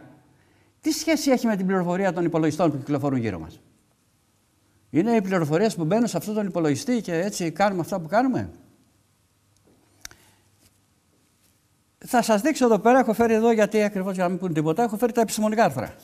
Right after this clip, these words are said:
Σε μεγάλα περιοδικά, με, <clears throat> γραμμένα από τεράστιους ερευνητές που <laughs> τα βιογραφικά τους είναι όσο τα βιογραφικά των καθηγητών ενός πανεπιστημίου, φαινός από αυτούς. Ένα θα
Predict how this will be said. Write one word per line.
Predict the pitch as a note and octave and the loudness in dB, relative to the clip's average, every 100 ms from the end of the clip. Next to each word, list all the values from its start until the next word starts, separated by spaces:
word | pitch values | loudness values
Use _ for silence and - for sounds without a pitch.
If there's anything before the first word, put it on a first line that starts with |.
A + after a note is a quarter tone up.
| - _ _ _ _ _ _ _ | -20 _ _ _ _ _ _ _
Σε | - F#3 | -4 2
μεγάλα | D#3+ E3 A#3 G3 D3 | 4 6 6 6 2
περιοδικά, | D#3+ C#3+ A#2+ A3+ C4+ | 2 2 2 2 4
με, | A#3 G3 - G#3 G3 D3+ F#2+ - - | 2 0 6 8 10 6 2 -6 -20
<clears throat> | - _ - _ _ _ - | -20 _ -20 _ _ _ 2
γραμμένα | D#3+ F3+ A#3 G3 | 4 6 6 6
από | F3+ | 4
τεράστιους | F3 A3+ G#3 - | 4 6 6 2
ερευνητές | F3 D#3 C#3+ G#3+ A#3+ | 0 2 2 2 0
που | G3+ F#3 D#3+ B2+ C3 - - _ | 0 0 2 0 -4 -10 -14 _
<laughs> | _ _ - - _ | _ _ -20 -20 _
τα | - E3+ | 2 4
βιογραφικά | E3 E3+ D3+ A#3 | 6 4 8 6
τους | A3 G3 G#3 | 6 2 0
είναι | G#3+ G#3+ F#3+ E3+ F3 | 2 2 2 2 0
όσο | G3 G3 | 0 0
τα | F#3 | 0
βιογραφικά | F3 E3+ D#3+ D#3+ G#3+ F3+ D#3+ C#3 B2+ - - _ _ _ _ _ _ | 0 2 2 4 6 8 6 2 -4 -12 -20 _ _ _ _ _ _
των | F3 | 2
καθηγητών | D#3 D#3 D#3 G3+ | 4 4 4 2
ενός | F#3+ | 0
πανεπιστημίου, | F3+ D#3+ - C#3+ A3 C#4+ - - - _ - | 4 2 4 4 4 2 -4 -20 -20 _ -2
φαινός | B2 C#3+ B2 | 2 2 2
από | A2+ F#2 G2 | -4 -6 -8
αυτούς. | - C#4+ - _ _ _ _ _ _ _ _ _ _ _ _ _ _ _ _ _ _ _ _ _ _ _ _ _ _ _ _ _ _ _ - | -6 -6 -8 _ _ _ _ _ _ _ _ _ _ _ _ _ _ _ _ _ _ _ _ _ _ _ _ _ _ _ _ _ _ _ 0
Ένα | A3+ F3 | 4 4
θα | C3 | 0